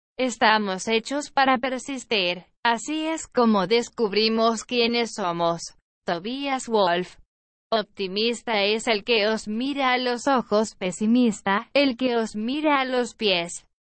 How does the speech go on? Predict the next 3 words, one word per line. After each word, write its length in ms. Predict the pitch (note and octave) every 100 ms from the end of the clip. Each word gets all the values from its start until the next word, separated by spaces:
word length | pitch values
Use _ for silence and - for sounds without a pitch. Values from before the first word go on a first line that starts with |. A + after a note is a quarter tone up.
| _ _ _ _ _ _ _ _
Gilbert 640 | G#3 B3 C#4 B3+ B3+ G#3+
Keith 320 | - B3+ C4+
Chesterton. 1000 | - C4 G#3 - G3+ F#3 G3+ F#3 F3+ F3